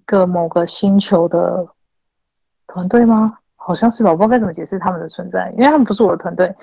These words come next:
可是就那一组人四个人就到我面前，我就想说：“哈，你们干嘛？”我在哄我小孩睡觉，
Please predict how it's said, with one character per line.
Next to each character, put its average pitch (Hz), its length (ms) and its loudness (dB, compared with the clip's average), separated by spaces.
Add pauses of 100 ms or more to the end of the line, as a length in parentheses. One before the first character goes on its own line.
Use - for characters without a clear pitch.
(240)
可 208 80 0
是 285 100 2
就 277 140 0
那 269 160 6
一 262 60 2
组 170 240 -6
人 160 160 -6
四 254 200 -6
个 180 140 2
人 156 180 -2
就 214 160 -2
到 214 160 -2
我 165 60 -2
面 180 220 -8
前， - 160 -12 (420)
我 208 140 4
就 247 40 6
想 247 140 4
说 214 120 0
：“哈， 269 140 2
你 254 120 2
们 185 100 -2
干 226 100 0
嘛？” 165 220 -2
我 170 100 -6
在 214 80 0
哄 202 220 0
我 196 80 2
小 185 160 -6
孩 165 100 -4
睡 165 300 -2
觉， - 380 -4